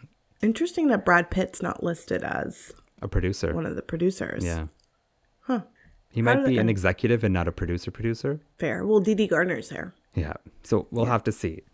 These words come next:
Speaker 2: But I think overall, I think the other thing I just want to talk about is, uh,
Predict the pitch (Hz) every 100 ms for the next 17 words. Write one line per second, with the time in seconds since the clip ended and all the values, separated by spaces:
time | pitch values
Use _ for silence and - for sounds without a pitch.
0 | - 120 110 _ - 139 180 165 160 170
1 | 214 113 98 - 165 254 359 123 117 120
2 | 143 120 107 - - 92 92 - 90 87
3 | - 123 101 - - 87